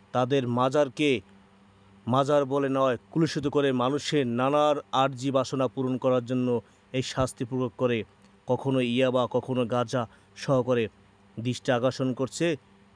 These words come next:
এখানে প্রশাসনের দৃষ্টি। পুরুষ বা দ্বিতীয় কাশপুর থেকে আসা মহিলার বাবার এক বলেন, "বাবার এখানে আসলেই সব কিছু পাওয়া যায়,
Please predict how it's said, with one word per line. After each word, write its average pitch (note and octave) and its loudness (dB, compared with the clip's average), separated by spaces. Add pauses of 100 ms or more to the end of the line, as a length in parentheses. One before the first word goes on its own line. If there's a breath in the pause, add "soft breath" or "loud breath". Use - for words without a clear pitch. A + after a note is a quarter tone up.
(120)
এখানে A#2+ -4
প্রশাসনের B2 -2
দৃষ্টি। A2+ -4 (1000)
পুরুষ F3 4
বা D#3 4
দ্বিতীয় D3 2
কাশপুর C3+ -2
থেকে C3+ 2
আসা B2+ 2
মহিলার B2+ 2
বাবার A#2+ 2
এক G#2+ -2
বলেন, A#2+ 2 (480 soft breath)
"বাবার A#2+ 2
এখানে B2 0
আসলেই A#2 0
সব A#2 -4 (120)
কিছু B2 -6
পাওয়া A#2 0
যায়, G#2+ -4